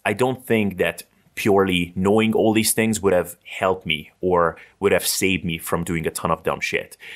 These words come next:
Because truth to be told, I was an obsessed kid with a lot of compulsive tendencies, and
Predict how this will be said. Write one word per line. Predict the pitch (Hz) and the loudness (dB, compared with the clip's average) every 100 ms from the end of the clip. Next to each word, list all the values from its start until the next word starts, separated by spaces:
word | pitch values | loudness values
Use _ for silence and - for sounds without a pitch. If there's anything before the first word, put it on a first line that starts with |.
| - - _ - | -18 -20 _ -6
Because | 101 101 117 110 - | -4 0 0 0 -2
truth | - 151 147 | 2 2 2
to | - | 0
be | 107 | 0
told, | - 95 90 - | 2 2 2 0
I | 85 | 0
was | 90 90 80 - | 0 0 -2 -4
an | 90 | -4
obsessed | - - 90 - | -2 -2 -2 -4
kid | - 78 - 82 | -4 -4 -4 -2
with | 80 80 | -2 0
a | 87 | 0
lot | 90 90 | 2 2
of | 82 - - - - _ | 0 -2 -16 -20 -20 _
compulsive | - 101 80 92 87 85 | -6 -4 -2 -2 -2 -4
tendencies, | - 90 85 76 - 57 - | -4 -4 -4 -4 -6 -6 -4
and | 87 90 | -4 -4